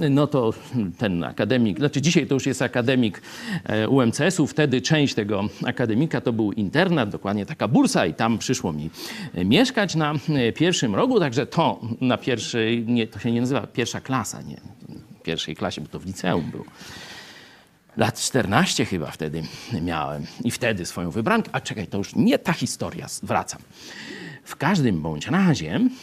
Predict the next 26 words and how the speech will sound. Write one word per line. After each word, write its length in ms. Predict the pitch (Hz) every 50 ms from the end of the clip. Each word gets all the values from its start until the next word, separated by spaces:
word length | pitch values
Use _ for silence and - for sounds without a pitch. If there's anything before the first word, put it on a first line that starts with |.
| - 123
e, 140 | 90 80 -
tam 240 | - 208 294 302 226
był 140 | 143 107
też 180 | - - 90 98
dom 180 | 98 104 127 127
kultury 480 | - 262 269 - 339 349 311 294 254
na 120 | 214 170 156
takim 280 | 151 143 - - 147
wielkim, 360 | 123 123 147 156 - - 139
fajnym 340 | 123 - 113 113 120 127 156
placu, 380 | 135 220 262 277 262 - - 117
plac 220 | - 95 95 95
zabaw, 360 | 156 254 262 240 180 147 120
przedszkole 520 | - - - 214 - - 277 269 240 190 120
i 40 | 95
tak 240 | - 117 113 113
dalej. 400 | 160 277 285 277 262 262 247 247 - _ _ _ _ _ _ _ _ _ _ _ _ _ _ _ _ _ _ _ _ _ _ _ _ _ _ _ _ _ -
No, 200 | - 202 254 - -
ale 380 | - 127 160 226 240 240 226
Kościół 400 | - - 117 139 156 - 170 165
powiedział: 340 | 135 123 117 110 123 143 135
„Ale 120 | 143 175
kościoła 420 | 180 - 175 - - 294 277 120 101
nie 140 | - - -
ma”. 100 | - - - _ _ _ _ _ _ _ _ _ _ _ _ _ _ _ _ - -
No, 120 | - -